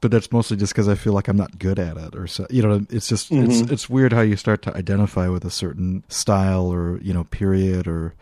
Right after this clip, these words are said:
Speaker 1: so I guess in thinking about that relative to, you know, your work and especially what came after that in terms of, like,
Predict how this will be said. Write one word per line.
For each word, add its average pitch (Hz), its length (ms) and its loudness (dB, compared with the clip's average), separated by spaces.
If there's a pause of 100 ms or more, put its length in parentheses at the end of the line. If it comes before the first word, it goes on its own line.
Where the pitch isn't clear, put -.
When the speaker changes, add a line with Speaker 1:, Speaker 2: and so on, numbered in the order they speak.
(140)
Speaker 1:
so - 400 0
I 123 80 -4
guess 151 260 0
in 120 220 0
thinking 139 320 0
about 110 220 2
that 110 160 0
relative 104 640 0
to, 92 440 -2 (460)
you 104 80 2
know, 98 80 6
your 92 140 4
work 104 380 4
and 92 100 -2
especially 107 420 0
what 95 160 -2
came 104 220 2
after 98 380 0
that 92 220 -2
in 90 100 -4
terms 92 300 -2
of, 87 240 -4
like, 87 320 -6